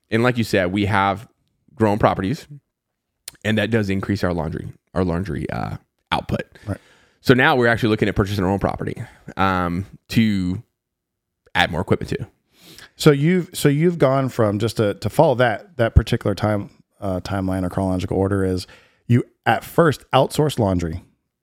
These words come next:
Speaker 2: You found out, "Hey, it's, uh, more beneficial, better return on investment to purchase our own."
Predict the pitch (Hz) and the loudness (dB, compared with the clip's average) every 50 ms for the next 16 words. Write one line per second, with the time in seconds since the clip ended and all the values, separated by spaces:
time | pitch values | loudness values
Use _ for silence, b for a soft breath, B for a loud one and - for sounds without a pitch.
0 | _ - 117 104 - 120 117 113 113 110 107 98 - 101 139 143 147 143 139 139 | _ -4 -2 0 2 2 2 2 2 0 0 -2 0 0 2 2 2 2 0 -2
1 | - - 113 107 - - - - - 113 101 101 101 117 113 101 - 135 127 - | -2 -4 -4 -6 -6 -8 -10 -6 -4 -2 -2 0 0 -2 0 0 0 0 0 0
2 | 135 120 - 135 131 117 101 110 113 117 113 110 - - 117 113 107 107 98 113 | 0 0 2 0 0 0 0 0 0 0 0 0 0 0 0 0 0 0 2 0
3 | 117 104 - 113 110 104 - - 98 - - 113 - - 113 98 - - 95 95 | 0 0 0 -2 -4 -2 -4 -6 -4 -2 -2 -2 0 -2 -4 -2 -2 -2 -2 0
4 | 101 101 98 92 92 104 123 | 0 0 0 0 0 -2 -2